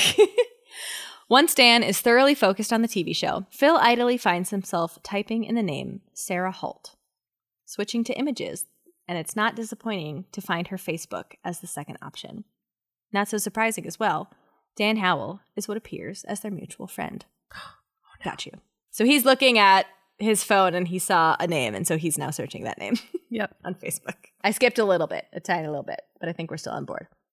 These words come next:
Speaker 1: Dan Howell, November two thousand ten. He did something incredibly stupid. Something very,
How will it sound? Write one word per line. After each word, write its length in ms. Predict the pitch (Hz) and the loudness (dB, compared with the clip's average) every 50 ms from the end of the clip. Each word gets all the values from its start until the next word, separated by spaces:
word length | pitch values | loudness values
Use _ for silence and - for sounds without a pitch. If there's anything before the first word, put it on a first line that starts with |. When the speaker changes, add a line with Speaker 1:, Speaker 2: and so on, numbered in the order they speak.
| _ _ _ _ _ _ - | _ _ _ _ _ _ 6
Speaker 1:
Dan 200 | 233 240 233 226 | 6 6 8 6
Howell, 360 | 196 156 147 147 - - 180 | 6 4 2 0 -2 -4 0
November 600 | 190 202 196 180 202 208 208 208 214 220 220 220 - _ | 2 4 6 6 6 6 6 4 4 2 0 -2 -8 _
two 140 | - - 214 | -4 -4 0
thousand 280 | - 190 175 165 165 156 | 2 2 2 2 -2 -2
ten. 260 | - 123 - - 185 _ _ _ _ _ _ _ _ _ _ _ _ _ _ | -2 -4 -4 -4 -10 _ _ _ _ _ _ _ _ _ _ _ _ _ _
He 140 | - 240 233 | 2 4 6
did 160 | 220 233 208 | 6 6 6
something 300 | - 269 226 214 233 214 | 6 4 4 4 4 4
incredibly 480 | 196 190 180 - 214 180 190 165 156 165 | 4 2 2 0 -2 -2 0 -2 -2 -4
stupid. 420 | - - - 139 - - - 185 190 - _ _ _ _ _ _ _ _ | -2 -4 -6 -6 -4 -6 -6 -6 -8 -14 _ _ _ _ _ _ _ _
Something 320 | - 226 196 190 196 196 | -2 -2 0 2 0 2
very, 400 | 170 175 156 160 165 165 170 - | 2 2 0 0 0 -2 -4 -6